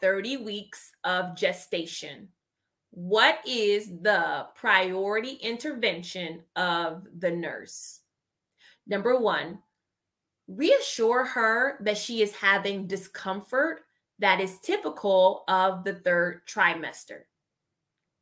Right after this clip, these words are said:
Two, encourage her to come to the clinic the next day if she experiences increased vaginal drainage. Three,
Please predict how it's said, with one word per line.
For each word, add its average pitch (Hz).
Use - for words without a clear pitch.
Two, 180
encourage 240
her 156
to 185
come 220
to 302
the 302
clinic 202
the 185
next 180
day 151
if 202
she 240
experiences 190
increased 214
vaginal 180
drainage. -
Three, 196